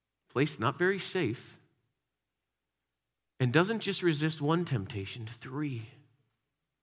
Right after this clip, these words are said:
That is why Christ is our representative. We would want no other representative, would we not? That is why we see the beauty of this whole thing being played out here. Where Adam in the garden fails, Christ in the wilderness,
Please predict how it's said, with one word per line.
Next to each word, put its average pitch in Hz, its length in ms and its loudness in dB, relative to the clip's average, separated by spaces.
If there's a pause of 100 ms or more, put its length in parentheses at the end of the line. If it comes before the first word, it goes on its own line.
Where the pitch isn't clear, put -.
(880)
That 147 120 4
is 170 140 2
why 147 240 4
Christ 156 540 2
is 156 180 4
our 156 220 8
representative. 127 760 4
We 165 120 8
would 175 200 8
want 185 220 8
no 185 260 10
other 180 220 8
representative, 139 760 4
would 147 140 0
we 156 140 2
not? 165 320 0 (1400)
That 175 120 8
is 214 140 0
why 208 160 12
we 202 160 4
see 208 240 4
the 180 120 10
beauty 208 420 6
of 160 100 10
this 160 160 8
whole 202 180 8
thing 196 220 6
being 170 260 4
played 185 300 6
out 220 220 8
here. 113 260 2 (640)
Where 180 200 12
Adam 226 360 10
in 214 100 8
the 202 80 8
garden 214 400 10
fails, 196 380 6
Christ 233 420 6
in 208 120 8
the 190 60 12
wilderness, 196 600 10